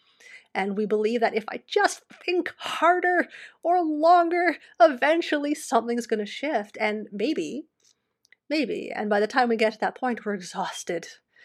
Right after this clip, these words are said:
And the reason is because you're attempting to solve a problem and get yourself unstuck using the smallest <laughs> part of your awareness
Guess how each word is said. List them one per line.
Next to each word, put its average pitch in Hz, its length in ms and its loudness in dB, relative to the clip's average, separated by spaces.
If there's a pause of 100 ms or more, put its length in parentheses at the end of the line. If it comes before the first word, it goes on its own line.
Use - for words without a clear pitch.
(220)
And 208 140 -4
the 208 60 -2
reason 262 320 -4
is 254 80 -10
because 247 340 -6
you're 226 80 -2
attempting 220 360 -4
to 220 60 -6
solve 233 300 0
a 233 60 -2
problem 240 420 0
and 202 100 -6
get 214 120 -2
yourself 208 340 -4
unstuck - 680 -4 (280)
using 233 280 -2
the 214 100 2
smallest 494 760 6
<laughs> - 20 -20
part 392 300 8
of 320 120 6
your 320 160 2
awareness 247 720 0